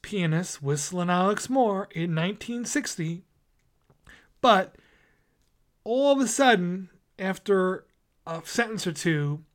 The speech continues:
he had little remembrance of her. Now,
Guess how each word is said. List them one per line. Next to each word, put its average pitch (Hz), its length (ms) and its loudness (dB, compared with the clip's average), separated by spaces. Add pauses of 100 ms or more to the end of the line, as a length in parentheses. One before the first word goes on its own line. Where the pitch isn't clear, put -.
(1200)
he 180 260 -6
had 170 260 0
little 226 240 4
remembrance 196 640 0
of 131 180 -6
her. - 180 -20 (920)
Now, - 280 -16